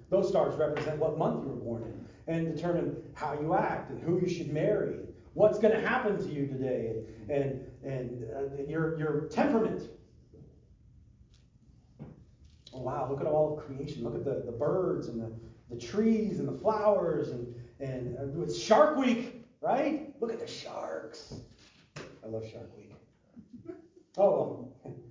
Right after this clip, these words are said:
<laughs> that's just a culmination of billions and trillions of biological errors, right? It accidentally created something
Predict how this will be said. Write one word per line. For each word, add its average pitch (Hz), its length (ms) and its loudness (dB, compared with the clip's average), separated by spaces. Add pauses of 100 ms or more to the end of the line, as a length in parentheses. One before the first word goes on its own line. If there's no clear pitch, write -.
(140)
<laughs> - 280 -20
that's 151 200 0
just 123 140 -10
a 123 40 -12
culmination 120 540 -4
of 117 140 -8
billions 131 440 2
and 117 120 -8
trillions 135 420 0
of 110 200 -8
biological 117 680 -4
errors, 113 420 -4
right? 107 240 -8 (1160)
It 120 60 -4
accidentally 160 600 0
created 170 480 0
something 139 560 -4